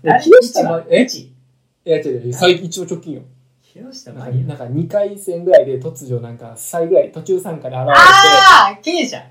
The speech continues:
Speaker 1: うん、経営者で。で、なんか、すぐ落ちた。
Speaker 2: ちょっと垂れ目なかった？
Speaker 1: そうそうそうそう。
Speaker 2: あー。
Speaker 1: おって。
Speaker 2: あー。
Speaker 1: で、木下まりやさんが、「木下まりやさんがYouTubeを始めましたね。」
Speaker 2: <laughs> 見てんの？
Speaker 1: <laughs> 見てへんけど。
Speaker 2: 見ろや。
Speaker 1: 見てへんけど、「木下ま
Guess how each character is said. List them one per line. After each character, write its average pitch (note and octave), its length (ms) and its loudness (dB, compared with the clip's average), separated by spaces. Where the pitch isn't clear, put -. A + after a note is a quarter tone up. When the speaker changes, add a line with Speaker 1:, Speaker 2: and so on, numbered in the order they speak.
Speaker 1:
う C#3+ 160 -14
ん、 B2+ 60 -8
経 F3+ 80 0
営 F3+ 100 2
者 D3 120 -8
で。 E3 360 -4
で、 A3 200 -2
な G3 100 -12
ん - 20 -18
か、 D3+ 160 -20
す - 200 -6
ぐ - 80 -4
落 C3 120 -8
ち - 120 -14
た。 B2+ 280 -4
Speaker 2:
ち D#4+ 100 -12
ょ - 20 -10
っ - 60 -6
と - 20 -20
垂 G3+ 140 -2
れ B3+ 60 0
目 G#3+ 60 -4
な - 140 -14
か - 60 -20
っ - 40 -20
た？ - 100 -20
Speaker 1:
そ B3+ 80 8
う A#3+ 40 2
そ A3 80 -4
う - 20 -6
そ F#3+ 60 -2
う F3 60 0
そ - 0 -
う。 E3 60 0
Speaker 2:
あ E4 720 6
ー。 - 40 0
Speaker 1:
お - 80 -6
っ - 40 -20
て。 D#3+ 300 -10
Speaker 2:
あ C4 720 4
ー。 F3 40 -20
Speaker 1:
で、 E3 60 -18
木 - 120 -20
下 D#3 160 -20
ま C#3+ 140 -18
り C3+ 80 -16
や B2 40 -14
さ B2+ 120 -18
ん A#2 60 -20
が、 - 40 -20
「木 D#4+ 180 -18
下 C#4+ 120 -20
ま D4 140 -20
り D4 80 -14
や B3 80 -16
さ A#3+ 140 -20
ん A#3 60 -20
が A#3+ 60 -16
YouTube C#4 360 -10
を B3 60 -12
始 A#3 120 -16
め A#3 100 -18
ま C#4 120 -16
し - 80 -20
た A#3+ 80 -20
ね。」 - 20 -10
Speaker 2:
<laughs> - 20 -6
見 A3+ 160 4
て A3 160 8
ん F#3+ 40 0
の？ A3+ 60 6
Speaker 1:
<laughs> G#3 300 6
見 A#3+ 100 -4
て F#3 220 6
へ F#3+ 40 4
ん G3 40 -4
け E3+ 100 2
ど。 D3+ 320 4
Speaker 2:
見 G#3 180 4
ろ D4+ 160 8
や。 E3 160 2
Speaker 1:
見 A3+ 120 -4
て G#4+ 80 8
へ G#4 140 8
ん - 20 -6
け - 100 -2
ど、 - 80 6
「木 - 60 8
下 - 40 4
ま - 460 -10